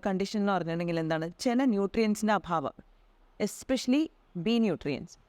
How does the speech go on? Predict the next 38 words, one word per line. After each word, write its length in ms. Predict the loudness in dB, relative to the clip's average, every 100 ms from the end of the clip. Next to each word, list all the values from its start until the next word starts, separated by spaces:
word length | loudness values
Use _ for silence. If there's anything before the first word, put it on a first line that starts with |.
| -4 0
കാരണം 380 | 2 2 2
നമ്മൾ 380 | 2 2 2 0 -6 -16 _ -2
commonly, 400 | 0 0 0 0
നമ്മൾ 220 | 0 2
മലയാളികളെല്ലാം 760 | 0 0 0 0 -2 0 0 -2 _ _ _ -6
കുത്തരിച്ചോറ് 600 | -4 -2 -2 0 2 2
കഴിച്ചിരുന്ന 600 | 4 2 2 0 2 2
ഒരു, 320 | 2 2 0 -2
ഒരു 480 | 0 2 2 0 -2 _ -4
നമ്മുടെ 260 | 0 0 0
ഒരു 300 | 0 -2 -6 _
ഇതായിരുന്നു. 420 | -2 0 -2 -4 -10
പക്ഷെ 460 | _ _ -4 2
നമ്മൾ 240 | 4 4 2
പെട്ടെന്ന് 380 | 0 0 0 2
നമ്മുടെ 320 | 2 2 0 0
ലൈഫ് 260 | 0 0 0
സ്റ്റൈലെല്ലാം 460 | 0 2 2 2
മാറ്റി 500 | 2 0 0 -2 -2 -2
നമ്മൾ 240 | 0 2
അതിൽ 200 | 2 2
നിന്ന് 220 | 0 -2 -4 _ _ -2
ഈ 260 | 0 0 -2 -6
ചോറിന്, 480 | -2 2 2 0 -2 0
തവിട് 440 | 0 2 2 2 _ _ -4
ഒരുപാട് 380 | 0 2 2 2
നമ്മൾ 180 | 0 -2
ഫുഡിൽ 260 | -2 0
നിന്ന് 100 | 2
മാറ്റാൻ 340 | 2 2 0 -2
തുടങ്ങി. 220 | 0 0
ഇപ്പോൾ 100 | 0
naturally 440 | 0 0 -2 0
B 120 | 2 2
vitamins-ിന് 480 | 0 -2 -4 -2
ഒരു 80 | -2
ഡെഫിഷ്യൻസി 500 | -2 -4 -4 -4 -2
വന്നു. 200 | -4 -4